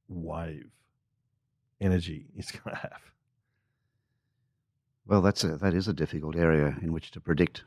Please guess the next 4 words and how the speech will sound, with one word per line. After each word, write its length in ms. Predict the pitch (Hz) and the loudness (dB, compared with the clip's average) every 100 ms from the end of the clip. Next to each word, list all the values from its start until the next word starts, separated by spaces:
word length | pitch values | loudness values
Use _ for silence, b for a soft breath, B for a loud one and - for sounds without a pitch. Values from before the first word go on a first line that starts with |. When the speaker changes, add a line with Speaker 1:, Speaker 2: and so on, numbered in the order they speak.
| _ | _
Speaker 2:
outcomes. 680 | - 76 - 76 73 64 - _ _ _ _ _ _ _ _ _ | -2 -2 -2 -4 -4 -6 -12 _ _ _ _ _ _ _ _ _
But, 140 | 82 - - | -6 -6 -16
uh, 60 | 104 92 90 _ _ - _ _ _ _ | -18 -18 -20 _ _ -20 _ _ _ _
one, 220 | 87 95 | -4 -4